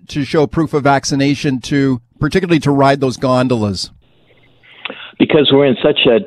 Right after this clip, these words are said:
Speaker 2: tight, poorly ventilated space. Um,
Speaker 1: Yeah.
Speaker 2: literally, we're, you're shoulder to shoulder, leg to leg, breath to breath. And, uh, once the gondola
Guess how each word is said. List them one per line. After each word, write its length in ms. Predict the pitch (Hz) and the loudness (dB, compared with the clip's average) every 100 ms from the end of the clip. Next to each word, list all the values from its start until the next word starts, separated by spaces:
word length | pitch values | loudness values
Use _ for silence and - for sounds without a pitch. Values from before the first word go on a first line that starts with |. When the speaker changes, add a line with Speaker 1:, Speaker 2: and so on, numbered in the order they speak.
| - | -6
Speaker 2:
tight, 420 | - 131 131 - | -4 0 0 -2
poorly 380 | - 131 127 127 | 0 4 6 4
ventilated 760 | 95 110 113 - 104 101 92 87 - | 4 0 0 -2 2 4 4 0 -4
space. 420 | - 110 90 82 - - _ - - - | 0 4 4 2 -4 -16 _ -20 -16 -4
Um, 300 | 92 87 85 | -2 -2 -4
Speaker 1:
Yeah. 140 | - 110 | -8 -2
Speaker 2:
literally, 480 | 107 117 113 95 | 2 4 4 2
we're, 240 | 90 87 90 | 2 0 0
you're 180 | 95 90 | 0 -2
shoulder 440 | - - 123 127 117 | 0 2 4 4 0
to 80 | 95 | -2
shoulder, 520 | - 90 90 85 87 | 0 2 2 2 2
leg 340 | 95 104 110 | 4 2 0
to 120 | - 107 | -2 2
leg, 440 | 87 80 80 78 | 2 2 -2 -2
breath 260 | 101 107 - - | 0 0 -2 -4
to 80 | |
breath. 400 | 98 95 80 80 - _ _ - - _ - | -2 0 2 0 -6 _ _ -20 -20 _ -4
And, 480 | 104 101 98 95 | 0 0 0 -2
uh, 300 | 87 95 92 - | 0 0 0 -4
once 260 | 98 113 127 - - | -2 -2 0 -4 -2
the 100 | 107 | 0
gondola 520 | 101 107 104 104 98 | 2 2 2 4 2